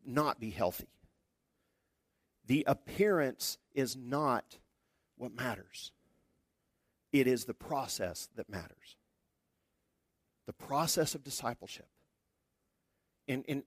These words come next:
every one of us has a responsibility to this. When he said, "All authority in heaven is given to me," he's saying also we're gonna answer to him. He is the authority giving us the job. He is the boss giving us the job.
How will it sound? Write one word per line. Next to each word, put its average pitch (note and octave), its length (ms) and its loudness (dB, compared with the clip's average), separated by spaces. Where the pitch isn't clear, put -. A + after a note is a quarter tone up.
every G3 300 0
one F#3 220 6
of C3+ 100 2
us A#2+ 120 -2
has C3+ 180 -2
a A#2+ 40 -4
responsibility B2 840 0
to - 140 -16
this. - 380 -10
When B2+ 120 4
he F3 220 4
said, D#3+ 500 10
"All G#3 320 12
authority G#3 460 10
in D#3 80 6
heaven F#3+ 240 8
is F3 160 4
given F#3 240 8
to D#3 60 6
me," F3 200 8
he's E3 200 2
saying A3+ 260 6
also G3 260 6
we're F3 120 6
gonna G3+ 160 10
answer G3 420 2
to F#3+ 200 0
him. D3+ 300 6
He G3+ 220 6
is F#3+ 140 8
the G#3 120 4
authority F#3+ 400 10
giving E3+ 280 8
us - 120 0
the - 80 -8
job. F#3+ 360 10
He D#3+ 140 6
is D#3 100 6
the D#3 80 -2
boss G#3+ 320 8
giving A3+ 280 6
us D#3+ 120 2
the D#3 100 -2
job. D3+ 400 8